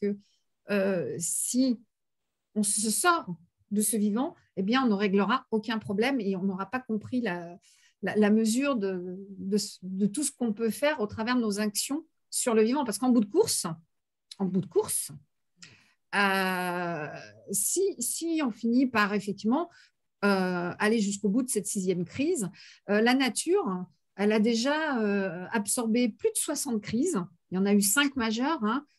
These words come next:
On connaît celle qui a, euh, euh, entraîné l'extinction, euh, d'une grande partie des dinosaures, des trilobites. Donc, il y aura quelque chose d'autre après. La question, c'est de se dire, est-ce que nous, humains,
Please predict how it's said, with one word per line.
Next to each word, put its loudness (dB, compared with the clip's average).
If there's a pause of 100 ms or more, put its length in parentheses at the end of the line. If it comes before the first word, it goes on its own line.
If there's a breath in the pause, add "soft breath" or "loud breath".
(100)
On -2
connaît 4
celle -2
qui -2
a, 0
euh, -6 (840 soft breath)
euh, -4
entraîné 2
l'extinction, 2
euh, -2
d'une 0
grande 2
partie -6
des 4
dinosaures, 4
des -6
trilobites. 0 (380 soft breath)
Donc, 2 (220)
il 4
y 6
aura 4
quelque -2
chose -6
d'autre -4
après. -6 (800)
La 4
question, -2
c'est -2
de -8
se -2
dire, 2
est-ce 0
que 4 (340)
nous, 8
humains, 6